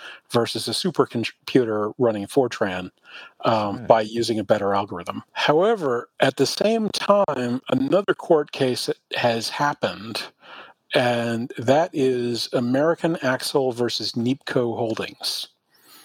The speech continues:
Speaker 1: So American Axle is a company that developed a way to create this sort of cardboard tube to go inside an axle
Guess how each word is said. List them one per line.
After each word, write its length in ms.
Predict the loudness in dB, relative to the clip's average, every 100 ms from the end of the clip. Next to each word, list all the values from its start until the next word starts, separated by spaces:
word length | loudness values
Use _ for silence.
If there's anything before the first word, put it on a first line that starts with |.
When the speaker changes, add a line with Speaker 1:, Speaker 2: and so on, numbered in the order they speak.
| -20 _ _ _
Speaker 1:
So 340 | -2 0 0 0
American 440 | 2 4 4 4
Axle 460 | 2 2 4 4 4
is 80 | 0
a 60 |
company 680 | 0 0 2 -2 -2 -6 -8 _ _ -20 -20 _ 0
that 340 | 0 2 -2 _ _ -2
developed 640 | -2 4 4 4 0 -4 -6
a 100 | -2
way 640 | -2 0 2 2 2 0 -4
to 840 | -4 -6 -4 -2 0 0 -2 -4 -8 _ _ _ _ _
create 680 | -4 2 2 4 4 2 -2 _ _
this 160 | 0 0
sort 300 | -2 -2 0
of 600 | 0 -2 -4 -8 -10 -12 -16 _ -6
cardboard 840 | 2 4 4 0 2 2 2 -4 -4
tube 680 | -2 2 0 0 -4 -6
to 100 | -4
go 220 | 2 2 2
inside 640 | 0 0 0 2 2 -2
an 200 | -4 -2
axle 640 | 0 0 0 0 0 -6